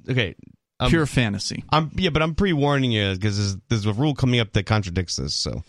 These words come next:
Speaker 2: Yeah, there's a good one, really good one coming
Speaker 1: Yeah.
Speaker 2: up. But,
Speaker 1: <laughs>
Speaker 2: uh, but, you know, this is, this is obviously pure fantasy. The idea is, uh, just courts. I don't think that's ever existed.
Speaker 1: No.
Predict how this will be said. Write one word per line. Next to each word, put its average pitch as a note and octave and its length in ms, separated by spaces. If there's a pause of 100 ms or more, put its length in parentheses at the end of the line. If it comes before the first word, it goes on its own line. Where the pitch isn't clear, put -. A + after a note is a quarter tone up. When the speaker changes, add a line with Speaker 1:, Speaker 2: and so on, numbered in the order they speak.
Speaker 2:
Yeah, F3+ 140
there's F#3 160
a F3+ 60
good B3 160
one, C3 180
really C#3 220
good D#3+ 160
one A#2+ 160
coming C#3 140
Speaker 1:
Yeah. B2 220
Speaker 2:
up. G2+ 100
But, B2 420
Speaker 1:
<laughs> - 40
Speaker 2:
uh, A#2+ 280
but, - 160 (340)
you A3 100
know, G#3+ 120
this A3+ 240
is, - 160 (160)
this A3+ 180
is G3 160
obviously F3 440
pure D#3+ 240
fantasy. C3 640
The A#2 160
idea B2+ 380
is, A#2 600
uh, A#2 120
just C3 360
courts. D3 420
I C3+ 120
don't D3 100
think C3+ 160
that's C#3 180
ever C3 280
existed. C3 480 (540)
Speaker 1:
No. A#2+ 320